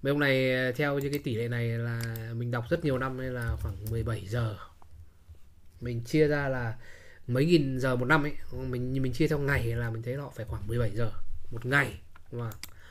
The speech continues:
Trong khi, ờ, cái này như này thì chắc là mình nghĩ chỉ mỗi, mỗi ngày chạy được vài tiếng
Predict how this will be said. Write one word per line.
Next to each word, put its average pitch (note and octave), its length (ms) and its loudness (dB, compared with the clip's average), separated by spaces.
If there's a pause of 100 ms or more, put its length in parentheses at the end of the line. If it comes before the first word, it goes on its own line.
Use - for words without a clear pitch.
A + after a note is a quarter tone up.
(1080)
Trong B2+ 160 -4
khi, C3+ 220 -2
ờ, B2+ 440 -2
cái C3 80 -4
này C3 160 0
như B2 80 0
này B2+ 160 0
thì A2 320 -2
chắc C#3 160 -8
là C3+ 60 -6
mình A#2 220 -2
nghĩ C3+ 240 -6
chỉ A#2 80 -8
mỗi, G#2+ 180 -10
mỗi C3+ 160 -6
ngày C3 240 -4
chạy A2+ 120 -8
được A2+ 100 -8
vài A#2+ 180 -2
tiếng C3+ 200 0